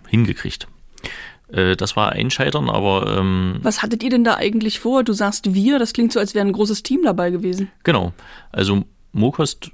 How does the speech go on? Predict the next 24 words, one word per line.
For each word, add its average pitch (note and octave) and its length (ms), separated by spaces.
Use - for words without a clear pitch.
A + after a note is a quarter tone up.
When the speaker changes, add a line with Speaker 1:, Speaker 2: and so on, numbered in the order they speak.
Speaker 1:
war B2+ 140
dabei A#2 500
und, F#2+ 460
äh, F2+ 240
Stefan E2+ 400
Böhlich A2 560
und, F2 340
äh, F#2+ 200
Frank F#2 340
Hellwig G2 560
und, F2+ 440
äh, F2+ 300
auch - 180
noch F#2+ 220
andere F#2 680
Studiobetreiber B2+ 920
quasi, G#2 360
Nathanael F2+ 640
Wendt, A2 320
äh, F2 540
und, E2+ 640
ähm, E2+ 380
Niklas - 460
Wenzel, A2 440